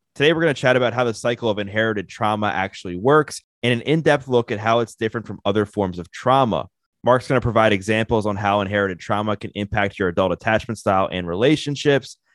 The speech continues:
He's also gonna share some signs and symptoms that you may have generational trauma and common triggers that you may experience. Mark's gonna provide you tools to heal and break the cycle of inherited trauma and how to know if present-day anxiety and stress is caused by current life events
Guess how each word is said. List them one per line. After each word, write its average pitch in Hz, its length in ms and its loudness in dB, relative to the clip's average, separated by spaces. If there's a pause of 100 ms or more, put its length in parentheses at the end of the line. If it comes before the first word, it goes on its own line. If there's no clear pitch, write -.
(180)
He's 123 160 -6
also 156 300 4
gonna 143 180 0
share 117 320 2
some 110 180 -8
signs 113 380 -2
and 107 100 -8
symptoms 113 520 -2
that 104 100 -8
you 98 140 -4
may 107 240 4
have 110 240 2
generational 98 600 -2
trauma 143 540 4 (300)
and 113 120 -4
common 143 380 0
triggers 123 380 0
that 110 100 -4
you 104 100 -4
may 101 220 2
experience. 120 880 -2 (240)
Mark's 120 240 2
gonna 127 160 2
provide 113 380 2
you 113 100 2
tools 123 440 -2
to 104 60 -6
heal 120 300 0
and 110 140 -2
break 107 200 0
the 110 100 -8
cycle 107 380 0
of 101 100 0
inherited 95 440 -2
trauma 139 540 0 (300)
and 110 120 -4
how 127 160 2
to 165 80 6
know 160 160 4
if - 140 -2
present-day 131 520 0
anxiety 110 480 -2
and 95 120 -6
stress 120 360 -2
is - 120 -16
caused 101 280 0
by 92 120 -4
current 85 320 -8
life 139 240 2
events 143 420 0